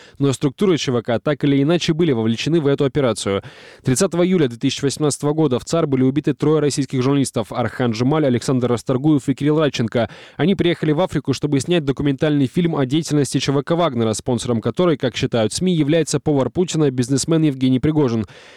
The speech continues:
Расследовательский центр «Досье» Михаила Ходорковского считает, что убийство журналистов было спланированным и что к нему с высокой долей вероятности причастны российские наемники. Следственный комитет России опровергает эту, эту информацию и настаивает на версии ограбления.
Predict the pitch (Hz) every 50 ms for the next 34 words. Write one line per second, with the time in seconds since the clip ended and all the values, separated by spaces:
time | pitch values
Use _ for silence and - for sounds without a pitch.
0 | - - 127 135 123 - 160 147 131 120 131 120 - - 139 - - 139 123 127
1 | 120 113 131 123 - - - 190 190 170 147 120 - 127 127 120 110 - 120 120
2 | 123 117 - 180 151 - - 127 117 - - 120 - 180 175 135 - - 143 131
3 | 123 117 156 160 135 - 131 110 117 143 190 185 - - 151 123 117 131 165 165
4 | 156 135 - - 160 160 170 175 170 151 127 117 113 110 107 110 101 - - 127
5 | - - 131 143 170 165 - 143 131 - 151 135 - 123 117 120 117 113 120 131
6 | 180 185 - 165 143 - - 139 - 147 131 - 165 147 - 151 147 151 143 -
7 | - 135 113 - - 139 139 147 143 131 113 110 104 - - 110 101 - - -
8 | - - - - - - 156 185 - - 175 160 143 - 156 147 - 147 123 -
9 | 123 120 113 - 180 180 160 143 - 147 160 165 156 151 143 127 107 - 110 107
10 | 113 117 - 131 120 - 117 110 - - 113 123 151 165 - - - 151 156 160
11 | 160 - - - 139 131 127 131 135 - 151 139 117 110 104 - - 120 110 104
12 | 98 110 107 104 107 104 98 98 95 90 87